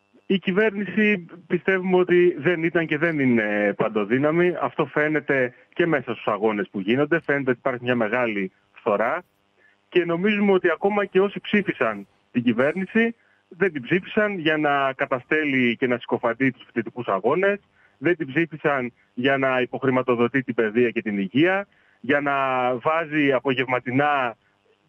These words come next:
χειρουργία επιπληρωμή, για παράδειγμα, στα νοσοκομεία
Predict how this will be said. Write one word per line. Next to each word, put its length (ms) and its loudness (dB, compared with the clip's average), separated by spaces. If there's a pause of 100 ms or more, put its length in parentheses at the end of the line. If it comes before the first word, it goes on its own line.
(280)
χειρουργία 800 0
επιπληρωμή, 680 0
για 180 2
παράδειγμα, 460 -2
στα 140 -2
νοσοκομεία 640 0